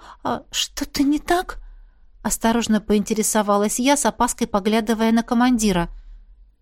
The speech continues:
Еще не хватало, чтобы он снова трансформировался. «Все так», — криво усмехнулся он. «Продолжай.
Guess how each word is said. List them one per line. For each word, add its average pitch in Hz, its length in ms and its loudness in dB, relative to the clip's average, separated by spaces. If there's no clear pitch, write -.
Еще 247 260 0
не 240 120 6
хватало, 277 480 4
чтобы 220 320 0
он 269 120 6
снова 262 380 4
трансформировался. 175 1120 0
«Все - 520 4
так», — 202 580 4
криво 196 320 2
усмехнулся 180 720 0
он. 170 340 0
«Продолжай. 202 800 4